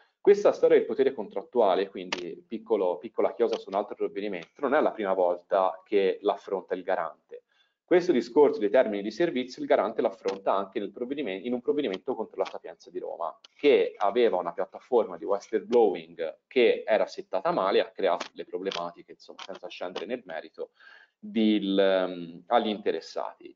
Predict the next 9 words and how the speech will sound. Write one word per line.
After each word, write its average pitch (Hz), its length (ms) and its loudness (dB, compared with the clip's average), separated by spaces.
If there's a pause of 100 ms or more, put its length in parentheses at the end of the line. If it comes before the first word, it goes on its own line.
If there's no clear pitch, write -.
(100)
Una 143 320 6
delle 113 240 4
eccezioni 107 500 0
avanzate 92 600 0
dalla 82 540 0
Sapienza 104 520 -2
di 175 80 2
Roma 120 420 4
è, 85 100 -6